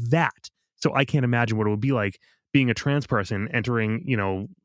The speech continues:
the South. I mean, that, that's, that's off the charts. Um, but one, oh, I'm sorry. Yeah, one thing I was gonna say about, um, your previous guest when it comes to federalism, um, I think that geographic value alignment,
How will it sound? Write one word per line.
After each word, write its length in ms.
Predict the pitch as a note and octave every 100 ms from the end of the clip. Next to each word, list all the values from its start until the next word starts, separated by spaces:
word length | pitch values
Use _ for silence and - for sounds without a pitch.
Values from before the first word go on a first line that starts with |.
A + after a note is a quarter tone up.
| _
the 240 | E3 B2+
South. 400 | A2 D#3+ D#3+ F#2+ -
I 60 | C3+
mean, 120 | A#2
that, 180 | B2 B2+
that's, 360 | B2 - - _ -
that's 220 | A#2 A2
off 160 | B2 A2
the 80 | -
charts. 440 | - A2+ - - - - _ -
Um, 340 | D#3 D#3 C#3+ -
but 80 | F3
one, 140 | F3+ D4 - _ _ _ _ _ _ _ G3
oh, 120 | E3+
I'm 100 | D#3+
sorry. 160 | B2+ - _ _ _ _
Yeah, 140 | A3+
one 180 | E3+ A3+
thing 160 | B3 C4+
I 40 |
was 100 | A3+
gonna 120 | F#3+
say 260 | D#3 D#3+ D3
about, 420 | C#3+ A#2+ C3 -
um, 180 | B2+ B2
your 120 | C3+
previous 360 | - D#3+ E3 -
guest 340 | - A2 -
when 120 | B2+
it 40 | A2
comes 180 | C3
to 80 | -
federalism, 680 | A#2 A2+ F#2 F2+ F2+ G2 G2 -
um, 440 | B2+ A2+ A2 G#2+ - _ _ _ _ _ _ -
I 140 | - D#3
think 320 | - F#3 G3 F#3+
that 320 | C#3+ C#3 B2+ - - _ -
geographic 680 | B2+ C#3 D3+ C3+ B2+ A#2+ A#2
value 320 | A#2 A2 A2+
alignment, 580 | G#2 G#2 G#2 G2+ G2 -